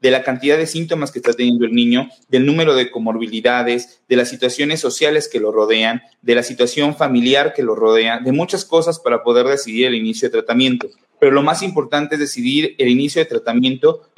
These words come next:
con el enfoque de mejorar la calidad de vida de cada uno de los niños.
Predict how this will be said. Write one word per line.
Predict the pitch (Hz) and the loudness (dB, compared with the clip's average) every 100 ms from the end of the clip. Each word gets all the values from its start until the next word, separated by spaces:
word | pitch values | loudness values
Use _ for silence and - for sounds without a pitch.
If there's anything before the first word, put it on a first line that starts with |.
| - | 0
con | 170 175 | 2 4
el | 185 | 2
enfoque | 139 123 139 147 | 0 0 0 0
de | 147 | 0
mejorar | 127 120 120 120 | 0 2 2 2
la | 127 135 | 0 -2
calidad | 120 113 113 127 | -2 -4 0 2
de | 131 | 2
vida | 123 127 | 0 0
de | 123 113 | 0 0
cada | 120 117 | 0 0
uno | 120 120 | 2 2
de | 113 | 2
los | 98 101 | -2 -2
niños. | 117 110 - - | -2 -2 -8 -20